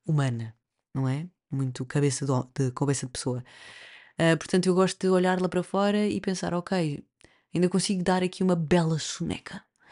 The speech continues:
Ui, que sono profundo que eu vou dormir agora porque é tão de noite." E pronto.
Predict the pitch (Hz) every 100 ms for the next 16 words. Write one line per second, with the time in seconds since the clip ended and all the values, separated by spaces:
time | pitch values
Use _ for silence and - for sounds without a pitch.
0 | - - 370 427 427 349 269 214 - 175
1 | - 196 - - 180 160 156 156 151 143
2 | 143 - 147 - _ 160 160 160 147 127
3 | 123 - - _ _ _ _ _ _ _
4 | _ _ _ 170 147 135